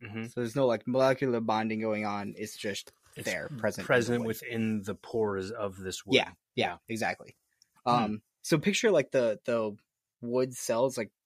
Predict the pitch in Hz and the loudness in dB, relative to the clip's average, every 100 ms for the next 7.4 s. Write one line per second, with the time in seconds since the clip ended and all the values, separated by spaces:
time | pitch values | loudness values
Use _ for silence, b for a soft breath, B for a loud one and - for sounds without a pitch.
0 | _ 120 113 127 110 - - - 131 113 | _ -4 0 -2 -2 -8 -8 0 4 4
1 | 104 92 - - 101 98 - 107 - - | 2 -4 -8 -8 -8 -8 -6 -6 -6 -12
2 | - - 117 107 127 131 _ 113 104 90 | -12 -8 -6 0 0 -2 _ -2 -2 -2
3 | _ _ _ - - - - 123 120 104 | _ _ _ 0 0 -2 -6 -2 -2 0
4 | 127 117 110 107 95 95 87 - 98 101 | -2 0 0 -2 -4 -8 -14 -16 -12 -10
5 | - _ - 117 82 71 - - - _ | -12 _ -8 -6 -8 -12 -16 -16 -18 _
6 | _ 104 87 - - 123 120 123 123 113 | _ -14 -14 -8 -4 -2 0 4 4 6
7 | 107 107 98 | 6 4 2